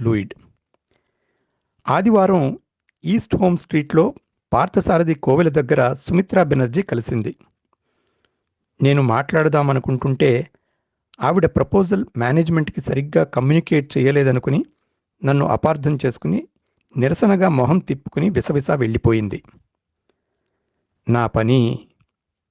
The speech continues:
మధ్యలయ్యింది. ఇద్దరూ నన్ను సరిగ్గా అర్థం చేసుకోలేదు. అప్పుడు మనస్సు పాడై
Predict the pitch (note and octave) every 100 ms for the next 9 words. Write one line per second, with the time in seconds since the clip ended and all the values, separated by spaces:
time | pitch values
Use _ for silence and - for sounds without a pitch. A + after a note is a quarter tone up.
0 | _ - A2+ A#2 G#2 C3 G#2+ G#2+ G2+ G#2
1 | - - - - _ _ _ _ _ _
2 | _ _ - C3 C3+ F#3 F#3+ D3 B2 B2
3 | B2+ B2+ C#3 A2+ B2+ B2+ A2 - A2+ G#2
4 | F#2+ - _ - - - _ _ _ _
5 | _ _ _ _ _ _ _ - - B2
6 | A2 G#2+ B2+ - - A2+ G#2+ C3+ F3